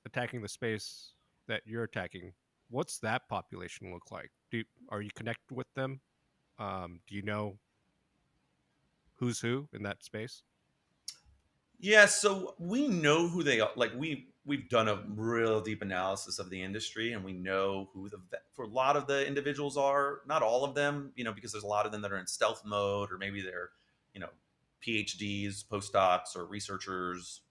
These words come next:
Speaker 2: at a university who may have been doing something on the side. Um, we're not, we're so busy building that we're not spending a lot of time engaging.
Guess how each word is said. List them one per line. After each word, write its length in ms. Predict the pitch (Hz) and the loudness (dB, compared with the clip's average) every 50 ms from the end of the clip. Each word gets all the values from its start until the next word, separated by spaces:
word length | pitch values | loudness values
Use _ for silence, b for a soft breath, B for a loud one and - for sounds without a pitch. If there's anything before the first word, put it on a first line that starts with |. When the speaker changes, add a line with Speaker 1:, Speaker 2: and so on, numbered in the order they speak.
| _ - - | _ -8 -8
Speaker 2:
at 100 | 90 90 | -6 -6
a 40 | 90 | -6
university 800 | 92 92 90 87 95 101 - - 101 98 95 98 95 90 92 - | -8 -8 -6 -4 -4 -4 -4 -6 -6 -4 -4 -2 -2 -4 -6 -8
who 140 | 95 92 90 | -10 -10 -10
may 220 | 90 90 92 87 | -8 -6 -4 -4
have 240 | 85 90 85 - - | -4 -4 -6 -8 -8
been 140 | - 92 87 | -12 -12 -10
doing 200 | 85 92 90 87 | -8 -8 -8 -8
something 320 | - - 92 87 - 90 90 | -6 -8 -8 -8 -10 -12 -12
on 100 | 82 85 | -12 -10
the 60 | 85 | -8
side. 480 | - - 104 92 92 92 92 95 95 - _ b b b b b b b b b b b _ _ _ - | -4 0 2 2 4 4 2 0 -2 -6 _ b b b b b b b b b b b _ _ _ 4
Um, 560 | 104 104 104 104 104 104 107 104 101 101 101 - - _ _ _ - - - _ _ _ _ _ _ _ _ _ _ _ _ - - - _ _ _ _ _ _ _ _ _ _ _ _ _ _ _ _ _ _ _ _ _ _ _ _ _ _ _ - 139 | 8 10 10 10 8 8 6 2 -2 -4 -6 -8 -14 _ _ _ -14 -14 -14 _ _ _ _ _ _ _ _ _ _ _ _ -20 -20 -20 _ _ _ _ _ _ _ _ _ _ _ _ _ _ _ _ _ _ _ _ _ _ _ _ _ _ _ -4 4
we're 140 | 151 180 175 | 4 6 8
not, 260 | 175 180 175 - - - - 135 131 - - - _ _ _ - - | 10 10 10 8 6 0 -8 -12 -12 -12 -14 -20 _ _ _ -10 0
we're 140 | 139 160 170 | 2 4 4
so 260 | 165 - - 196 185 | 6 8 8 8 6
busy 440 | 147 - - 139 139 139 139 156 147 | 6 4 4 2 4 4 2 0 0
building 680 | 113 - - 110 107 110 113 135 147 151 165 170 165 - _ _ _ _ _ _ _ _ _ - | -2 0 2 4 4 4 4 4 4 4 2 -2 -6 -10 _ _ _ _ _ _ _ _ _ 0
that 240 | 107 113 107 - 101 | 2 2 2 2 2
we're 400 | 107 113 110 107 107 107 107 104 | 0 2 4 6 6 6 6 4
not 240 | 101 104 104 101 - | 4 2 2 2 -2
spending 300 | - - 110 101 101 104 | -2 0 0 0 0 0
a 60 | 95 | 2
lot 160 | 95 92 98 | 2 2 2
of 40 | 98 | 0
time 240 | - - 98 98 98 | 0 -2 -2 -2 -2
engaging. 680 | 92 90 - 90 82 85 90 104 123 135 147 156 147 | -4 -6 -6 -6 -6 -6 -4 -4 -4 -4 -6 -8 -12